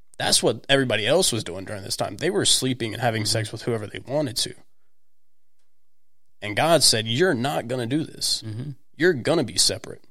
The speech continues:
Speaker 1: You're gonna be holy." And it goes back to those verses I mentioned. And one of them we're about to come up on in chapter nineteen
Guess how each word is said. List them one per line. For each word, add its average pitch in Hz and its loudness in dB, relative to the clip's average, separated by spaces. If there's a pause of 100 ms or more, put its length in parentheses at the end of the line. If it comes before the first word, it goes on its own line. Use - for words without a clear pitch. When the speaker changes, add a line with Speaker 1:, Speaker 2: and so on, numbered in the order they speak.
Speaker 1:
You're 147 -4
gonna 139 2
be 120 0
holy." - 0 (180)
And 135 6
it 143 4
goes 160 6
back 135 0
to - 2
those 110 0
verses 156 2
I 113 4
mentioned. 110 0 (540)
And 120 2
one 156 4
of 170 8
them 117 2
we're 120 2
about 139 4
to 104 -4
come 127 0
up 165 2
on 110 6
in 104 0
chapter 123 2
nineteen 196 4